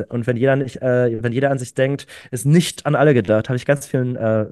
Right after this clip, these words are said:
FreundInnen auch schon so erzählt, ähm, weil das so ein schöner Satz ist, ähm, was so, ähm, Gesellschaftsverantwortung irgendwie, ähm,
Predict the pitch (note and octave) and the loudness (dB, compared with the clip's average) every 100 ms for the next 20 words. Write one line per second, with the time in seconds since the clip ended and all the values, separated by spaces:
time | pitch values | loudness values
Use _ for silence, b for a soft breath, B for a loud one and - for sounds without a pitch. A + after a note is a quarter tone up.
0 | - C3 C3+ G#2+ G#2 A2+ A2+ G#2 G#2 - | -4 -2 -2 -4 -6 -4 -4 -2 -2 -2
1 | A2+ A#2+ B B B B - B2+ B2+ C3+ | 0 0 B B B B -2 2 2 0
2 | C3+ C#3 - D3+ C#3 C3+ - - A#2 C3 | 0 -2 0 0 2 0 -2 -2 -2 -2
3 | - b b b - B2 B2+ B2 C3+ B2 | -6 b b b -2 0 0 -2 -2 0
4 | B2+ - B2+ B2+ - C3 B2 B2 B2+ D3+ | 0 2 2 0 -2 -2 0 0 2 2
5 | - D3+ - B2 G2+ G#2+ A#2 G#2 - G#2+ | 0 -4 0 0 0 -2 0 0 0 -4
6 | F#2+ - _ G#2+ A2 G#2 A2+ G#2+ A2 - | -4 -10 _ -2 -2 -2 -2 0 -2 -6
7 | A2 G#2 | -6 -6